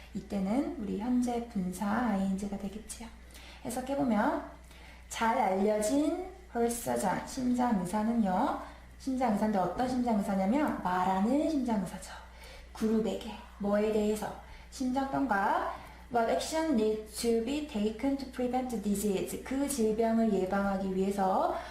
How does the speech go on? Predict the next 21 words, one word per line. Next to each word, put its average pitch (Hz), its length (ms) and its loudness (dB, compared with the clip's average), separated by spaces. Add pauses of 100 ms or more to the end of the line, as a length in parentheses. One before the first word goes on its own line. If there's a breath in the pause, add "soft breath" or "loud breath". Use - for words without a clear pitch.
(140)
어떤 349 520 2
조치가 294 480 0
취해져야 269 540 2
하는지에 220 460 4
대해 190 520 2 (240 loud breath)
그룹에게 208 420 2
말해주는 226 1040 2
잘 214 220 2
알려진 190 520 2
심장외과 262 800 0
의사는요. 214 920 0 (360 loud breath)
Is 185 280 0
making 202 600 0
a 247 80 2 (100)
character 254 520 -4
film. 214 280 -6 (440 loud breath)
인물을 220 420 4
동화노소를 233 600 0
하고 247 160 -4
있는 254 180 2
것이다. 202 600 -4